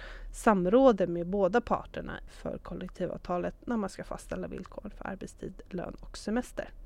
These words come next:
Men vad som också är viktigt att komma ihåg är att skyldigheten att ställa ut arbetsrättsliga villkor finns bara för upphandlingar som övergår de bestämda tröskelvärdena och när det bedöms behövas. Det är alltså, eh, helt frivilligt att även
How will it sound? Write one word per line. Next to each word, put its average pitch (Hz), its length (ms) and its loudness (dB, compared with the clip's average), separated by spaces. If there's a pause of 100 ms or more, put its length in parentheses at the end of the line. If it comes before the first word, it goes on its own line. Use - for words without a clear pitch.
Men 196 140 2
vad 202 180 8
som 202 300 0
också - 280 4
är 208 40 6
viktigt 196 360 -2
att 190 100 -6
komma 180 200 -2
ihåg 190 360 4
är 185 160 -8
att - 100 -12
skyldigheten 208 720 0
att 185 60 -12
ställa 170 260 -6
ut 180 160 -8
arbetsrättsliga - 680 -8
villkor 175 540 -4
finns 220 400 0
bara 185 260 -2
för - 120 -4
upphandlingar 170 520 -6
som 180 240 -8
övergår 185 500 6
de 175 120 0
bestämda 175 480 -4
tröskelvärdena 220 840 0 (140)
och 175 220 -6
när 180 240 -4
det 170 80 -6
bedöms 165 580 -4
behövas. - 800 2
Det 185 120 -2
är 180 80 -2
alltså, - 240 -6 (280)
eh, 180 320 -6
helt 247 260 6
frivilligt 202 880 2
att - 320 -10
även 196 360 -2